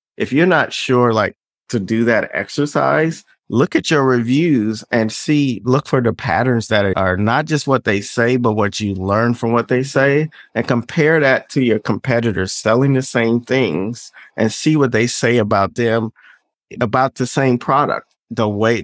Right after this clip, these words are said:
'cause they're gonna talk about the seller experience, right? And from there, you can, that's just a quick and dirty way.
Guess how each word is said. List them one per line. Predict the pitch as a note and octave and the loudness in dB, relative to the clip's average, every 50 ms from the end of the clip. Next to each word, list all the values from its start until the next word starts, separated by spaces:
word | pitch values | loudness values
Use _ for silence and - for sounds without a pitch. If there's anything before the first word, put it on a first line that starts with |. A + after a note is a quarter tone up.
| - _ | -8 _
'cause | - - A#2 G#2 | -4 -2 -2 0
they're | A2+ B2 | 0 2
gonna | B2+ C3 A#2+ G#2+ | 2 2 0 0
talk | G2+ - - C#3 B2+ A#2 - | -2 -4 -2 -2 -2 0 0
about | B2+ A2 A2 G2+ G#2 - | 0 0 2 0 0 -2
the | - G2 | -4 -6
seller | - - - A#2+ A#2 B2 A#2+ G#2+ F#2 F2 | -8 -4 0 2 2 2 2 2 0 0
experience, | D2 - - - - - E2 F2 D#2+ A#1 A1+ D2+ - - - - | -2 -4 -10 -12 -8 -6 -4 -4 -4 -6 -8 -12 -12 -12 -10 -6
right? | - F#2 F#2 G#2+ C#3+ D#3 - - _ - - - - - - - _ _ _ _ _ _ _ _ - - - | -2 -2 0 0 -2 -4 -6 -10 _ -20 -20 -20 -20 -20 -20 -20 _ _ _ _ _ _ _ _ -16 -4 0
And | B2+ B2 B2 | 0 2 2
from | - B2 A2+ A#2+ | 2 0 2 2
there, | B2 D3 F3+ F#3 D3+ B2+ A#2+ A#2+ B2 A#2+ - _ _ _ _ - | 2 4 4 4 4 4 2 2 0 -2 -6 _ _ _ _ -2
you | A#2+ D3 D#3 | -2 0 2
can, | D3+ B2+ A2 E2+ - - | 0 0 0 -2 -2 -2
that's | B2 C#3 D#3+ - | -2 -2 0 0
just | - D#3 C#3+ - | -2 -2 -2 -2
a | A2 - | -4 -4
quick | - - C#3+ C3 - | -4 -4 -4 -2 0
and | B2+ A#2+ A2 | 0 0 2
dirty | A#2 A#2 A2+ A2+ A2 | 2 2 0 0 0
way. | G#2+ A2 A2+ A#2+ A#2+ A2+ G2+ | 0 0 2 2 0 0 -2